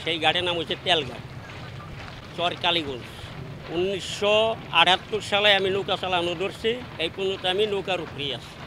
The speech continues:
আমরা পার পিস পঁচিশ পয়সা করে পার করছি। একজন লোক পঁচিশ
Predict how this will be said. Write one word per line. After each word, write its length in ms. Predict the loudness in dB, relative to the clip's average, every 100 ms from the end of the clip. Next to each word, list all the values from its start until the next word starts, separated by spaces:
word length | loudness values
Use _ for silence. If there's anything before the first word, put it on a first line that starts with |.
| -14 -12 -6
আমরা 560 | -2 4 6 8 6 0 -12 -16 -16 -16 -4
পার 180 | 4 4 2
পিস 280 | 0 0 0 -2 -12 -14 -14 -14 -12 -8
পঁচিশ 260 | -6 -6 -4
পয়সা 240 | -2 0 0
করে 200 | 0 0
পার 220 | 2 0
করছি। 280 | -2 -10 -12 -14 -14 -14 -14 -10 0
একজন 420 | 2 2 0 0
লোক 240 | 2 2 -2 -8
পঁচিশ 220 | -6